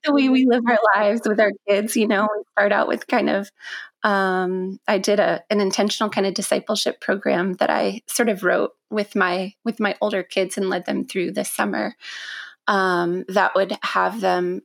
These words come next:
kind of show them, like, how to have a quiet time. How do you meet with the Lord in the morning? Like,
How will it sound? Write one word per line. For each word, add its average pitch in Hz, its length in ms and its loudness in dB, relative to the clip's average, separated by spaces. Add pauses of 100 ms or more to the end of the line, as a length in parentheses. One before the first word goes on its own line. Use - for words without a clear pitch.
kind 370 200 0
of 494 80 -4
show 240 180 2
them, 240 160 2
like, 202 300 -4
how 196 320 -2
to 320 300 0
have 277 240 0
a 262 40 -4
quiet 262 420 -2
time. 190 200 -4
How 208 140 -2
do 226 80 0
you 277 80 4
meet 226 160 2
with 220 100 -6
the 240 100 -2
Lord 202 300 -2
in 220 100 0
the 196 60 -2
morning? 175 460 -2
Like, 185 260 -2